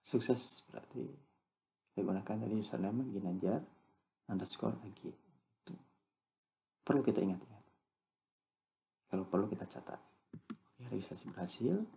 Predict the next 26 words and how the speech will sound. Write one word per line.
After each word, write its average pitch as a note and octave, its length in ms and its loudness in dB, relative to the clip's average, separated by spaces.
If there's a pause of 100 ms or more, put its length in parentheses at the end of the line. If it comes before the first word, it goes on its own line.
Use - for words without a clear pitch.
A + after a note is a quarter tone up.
(1700)
Kalau G2 220 2
registrasi G#2 320 -4
berhasil, G2 400 0 (480)
nah, - 160 -4
di - 80 -8
sini - 320 0 (320)
kita A#2+ 240 0
masuk A#2 320 2
ke - 80 -10
halaman F#2 320 -2
Si - 160 -4
Ajar F2 240 -2
L - 160 -6
M - 240 -6
S. - 320 4 (560)
Pertama-tama, F#2 640 2 (560)
di - 80 -4
sini C3 240 -8
ada - 80 -12
konfirmasi G2+ 880 2 (1040)
isian A#2+ 640 6 (400)
sekolah - 480 0
dan A#2 160 0
email G2+ 240 0
aktif. - 320 -8 (320)
Nah, - 80 -16